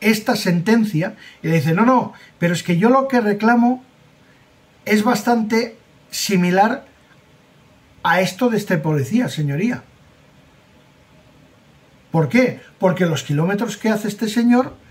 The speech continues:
los está haciendo los once meses del año. Y lo que está cobrando no es un plus, no es un extra.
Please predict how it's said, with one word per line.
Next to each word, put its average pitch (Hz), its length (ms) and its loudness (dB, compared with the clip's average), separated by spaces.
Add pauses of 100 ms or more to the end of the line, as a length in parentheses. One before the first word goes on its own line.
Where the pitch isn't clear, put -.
(240)
los 175 280 0
está 165 220 -4
haciendo 247 580 2 (280)
los 143 240 -6
once 247 260 2
meses 131 360 -4
del 117 140 -8
año. 208 280 -2 (580)
Y 196 120 0
lo 190 160 4
que 156 80 -4
está 202 240 -2
cobrando 233 460 2
no 226 100 0
es - 120 -4
un 139 180 0
plus, 214 320 0 (280)
no 156 160 -2
es - 120 -6
un 175 120 0
extra. 190 480 -8